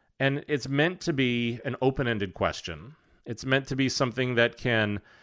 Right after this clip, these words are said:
generate a lot of different ideas. But let's just for a second, let's just look at those three words and, and think about what's in those three words. Because I think if you think about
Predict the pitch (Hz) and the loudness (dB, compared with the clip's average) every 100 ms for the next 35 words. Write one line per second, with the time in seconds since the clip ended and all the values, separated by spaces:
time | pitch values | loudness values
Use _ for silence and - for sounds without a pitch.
0 | - 98 123 127 123 113 120 110 113 123 | -12 -2 0 4 4 4 2 2 4 4
1 | 104 110 123 113 117 101 80 85 113 - | 0 -2 0 0 0 0 -2 -4 -10 -14
2 | - _ _ _ _ _ 113 135 135 127 | -18 _ _ _ _ _ 2 4 6 4
3 | - _ _ 143 143 143 190 - - 196 | -2 _ _ -14 -10 -6 -6 -4 -2 -2
4 | - 151 117 - 120 123 104 107 - _ | 0 0 0 2 2 2 0 -2 -12 _
5 | _ _ _ - - 214 - 165 - 113 | _ _ _ -14 -10 -8 -4 -4 2 2
6 | 110 - 123 101 92 80 73 95 104 117 | 2 0 2 4 4 2 -2 -4 -4 -6
7 | 101 135 117 104 98 92 - 104 104 113 | -4 -2 2 4 2 0 -6 -4 -2 -2
8 | 98 92 - 98 87 85 78 50 - - | 0 -2 -2 -2 0 0 -4 -10 -18 -20
9 | _ _ _ _ _ _ - 143 160 160 | _ _ _ _ _ _ -2 2 4 2
10 | 202 214 170 147 165 151 127 120 110 - | 2 0 0 0 -2 0 2 4 2 0